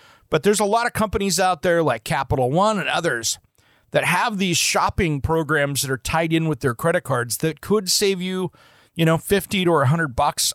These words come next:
on some of this stuff. And that is something to take a look at. There are some of those special deals on there that could help you out. And again, those are things, you know, other brands too, the Best Buys, that kind of thing, are in that bu-, same box store thing.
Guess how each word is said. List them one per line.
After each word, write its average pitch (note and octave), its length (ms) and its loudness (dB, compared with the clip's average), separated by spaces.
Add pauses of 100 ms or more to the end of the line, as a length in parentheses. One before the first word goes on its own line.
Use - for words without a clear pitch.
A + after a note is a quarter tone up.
on C3 200 0
some C3 200 -2
of B2+ 60 -4
this A#2 160 -4
stuff. G#2+ 400 -4 (140)
And C3 260 -2
that E3+ 140 0
is F3+ 100 -2
something F3 300 -2
to C3 80 -8
take D#3+ 220 -4
a A#2 40 -8
look B2 220 -6
at. F#3 240 -4 (800)
There D#3+ 100 4
are D#3 80 4
some E3+ 220 0
of D#3 60 0
those D#3 160 0
special D3+ 360 -2
deals C3+ 340 -4
on B2+ 140 0
there B2 160 -2
that A#2 160 -6
could C3+ 180 -2
help A#2+ 280 -4
you A#2 180 -4
out. A#2 360 -4
And A#2+ 80 -12
again, B2+ 500 -4 (240)
those B2+ 260 -2
are A#2 60 -6
things, A2+ 440 -6 (380)
you E3 100 0
know, D3+ 180 2 (460)
other G3 220 4
brands G3+ 400 0
too, G3 280 0
the E3 100 4
Best F3 360 -2
Buys, E3+ 520 0
that D#3+ 240 -2
kind D#3+ 180 -2
of D3 80 -6
thing, D#3+ 320 -2
are C#3+ 120 2
in D3 100 0
that B2 260 -4
bu-, C#3+ 100 -4 (100)
same D3+ 400 0
box C3 360 -2
store D#3 240 2
thing. D#3 320 -4